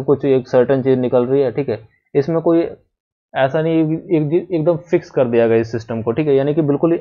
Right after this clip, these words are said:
abstract बना दिया गया इस system को, ठीक है। तो पहले कौन तो इसका यही है, ठीक है। दूसरा कौन ये does not reveal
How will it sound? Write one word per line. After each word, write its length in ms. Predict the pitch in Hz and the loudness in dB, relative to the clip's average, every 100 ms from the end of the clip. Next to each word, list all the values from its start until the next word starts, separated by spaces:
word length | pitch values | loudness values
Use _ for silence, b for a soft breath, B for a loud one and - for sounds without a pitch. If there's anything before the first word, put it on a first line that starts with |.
| 156 | 2
abstract 460 | 139 - - 151 | 0 0 -2 0
बना 240 | 135 123 113 | 0 0 0
दिया 180 | 117 | 2
गया 220 | 120 120 123 | 2 2 0
इस 160 | 120 | -2
system 300 | 123 113 123 | -8 -8 -6
को, 100 | 120 | -4
ठीक 160 | 135 147 | -2 -2
है। 60 | |
तो 80 | 123 | -4
पहले 300 | 127 131 131 | 0 0 2
कौन 260 | 135 135 131 | 0 -2 0
तो 100 | 139 | 0
इसका 240 | 117 135 | 0 0
यही 240 | 117 107 104 | 0 0 -2
है, 100 | 107 | -4
ठीक 680 | - _ _ _ _ - 151 | -8 _ _ _ _ -10 -6
है। 60 | |
दूसरा 340 | 110 135 143 175 | -2 -2 2 2
कौन 200 | 170 165 | 2 2
ये 180 | 160 165 | 2 4
does 220 | 143 135 | 4 2
not 260 | 151 160 | 0 0
reveal 320 | 139 131 147 | 2 4 2